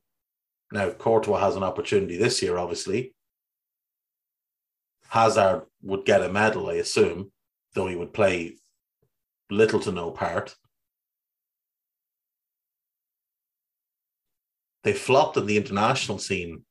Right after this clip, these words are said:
time and again. And at league level, at, at club level, they haven't won Champions Leagues.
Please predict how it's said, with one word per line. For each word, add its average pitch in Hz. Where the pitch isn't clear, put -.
time 104
and 87
again. 104
And 104
at 104
league 123
level, 139
at, 113
at 98
club 131
level, 151
they 143
haven't 147
won 151
Champions 156
Leagues. -